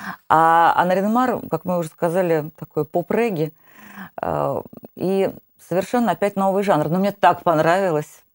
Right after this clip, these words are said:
Я первый раз в жизни прыгала на улице на празднике. А главное, что у вас это так все так широко все это происходит.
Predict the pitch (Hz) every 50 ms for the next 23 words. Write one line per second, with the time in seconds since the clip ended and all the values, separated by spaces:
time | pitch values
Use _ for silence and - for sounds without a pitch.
0 | _ - - 151 175 180 160 - _ _ _ _ - 254 214 - - 196 196 196
1 | 196 202 208 202 220 196 202 247 262 269 233 220 214 190 247 - - - - -
2 | - 294 - _ - 208 220 208 180 185 185 180 180 175 175 190 208 240 254 247
3 | 233 - - - 180 165 175 175 - - 185 165 160 151 147 147 143 - - 139
4 | 135 160 _ _ _ _ _ _ _ _ _ _ _ _ _ _ - - - 156
5 | 170 185 190 185 180 170 - - 180 170 170 170 - 170 - - - 170 165 -
6 | - 160 - 165 - - - 247 285 311 302 - - 180 160 127 - - 143 -
7 | - - - - 156 165 170 - - - 247 254 220 175 156